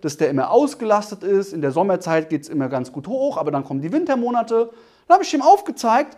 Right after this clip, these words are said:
wie viele Leute es gibt, die nach einer Ferienwohnung in seiner, in seiner, in seinem Kokorda suchen, in seiner Umgebung und sogar im Winter. Hab dem alles aufgezeigt, alles seine Schwachstellen aufgezeigt.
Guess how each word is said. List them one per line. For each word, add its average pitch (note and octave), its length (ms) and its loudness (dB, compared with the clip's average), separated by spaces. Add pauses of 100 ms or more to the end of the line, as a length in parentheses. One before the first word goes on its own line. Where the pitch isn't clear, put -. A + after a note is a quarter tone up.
(140)
wie D4+ 120 6
viele D4+ 180 2
Leute C4+ 380 8
es G#3+ 160 -4
gibt, C#4 360 -2
die G#3+ 180 0
nach G3 160 2
einer G3 160 0
Ferienwohnung F#3+ 520 -2
in F#3 160 -2
seiner, E3 400 4 (300)
in F3 180 2
seiner, D#3+ 400 4
in D3+ 140 0
seinem D3+ 200 2
Kokorda C#3+ 460 -4
suchen, B3 540 0 (280)
in G3 140 -4
seiner G3+ 260 4
Umgebung F#3+ 520 0
und D3 100 -4
sogar C#3+ 220 0
im C3+ 140 -2
Winter. A3+ 520 4 (240)
Hab A#3 160 -8
dem B3 100 -2
alles A3+ 280 0
aufgezeigt, F#3 680 -4
alles B3 280 2
seine A3+ 160 4
Schwachstellen G3+ 480 -2
aufgezeigt. B2+ 580 -12